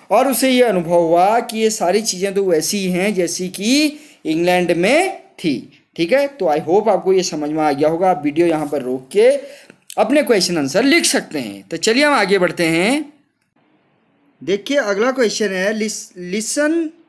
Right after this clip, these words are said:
to these instruction and follow them।" तो ये आपके लिए है, आपने इनको पढ़ना है, सुनना है, उसके बाद इनको क्या करना है? फॉलो करना है, ठीक है। तो अगला नेक्स्ट करते हैं, "Why did, why do you think the naughty boy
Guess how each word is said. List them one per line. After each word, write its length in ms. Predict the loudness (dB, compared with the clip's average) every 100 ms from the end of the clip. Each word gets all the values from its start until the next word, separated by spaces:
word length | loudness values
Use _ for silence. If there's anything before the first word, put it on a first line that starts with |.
| _ -10
to 60 | -6 0
these 340 | 2 2 -2
instruction 600 | -6 -4 -2 -4 -2 -4
and 200 | -2 -4 -2 0
follow 300 | 0 0 -4
them।" 200 | -8 -4
तो 60 |
ये 120 | 0
आपके 360 | 0 0 -2 -2
लिए 200 | 2 0
है, 480 | 2 -2 -4 -16 -20 -20 -10
आपने 200 | -6 -4
इनको 180 | -2 -2
पढ़ना 380 | 0 2 2 2
है, 280 | 2 2 0
सुनना 400 | -2 0 2 2
है, 280 | 2 2 0
उसके 200 | 0 2
बाद 120 | 2
इनको 200 | 0 0
क्या 140 | 0
करना 240 | 0 0 0
है? 120 | -2
फॉलो 360 | -2 -2 -2
करना 300 | -4 -8 -10
है, 120 | -14 -20 _ _ _ _ _ -10
ठीक 160 | -6 -6
है। 120 | -6
तो 120 | -4
अगला 360 | 0 2 4 4
नेक्स्ट 300 | 2 0 -4 -8 -4
करते 280 | -2 0
हैं, 360 | 0 -2 -4 -12 _ _ _ _ _ _ -4
"Why 280 | 2 4 2
did, 260 | 2 2 2 -4 -20 _ _ _
why 280 | -2 2 2
do 120 | 2
you 160 | 2 0 -2
think 240 | -2 -2 -6 -6 -2
the 60 |
naughty 540 | 0 0 0 0 0 2
boy 300 | 2 2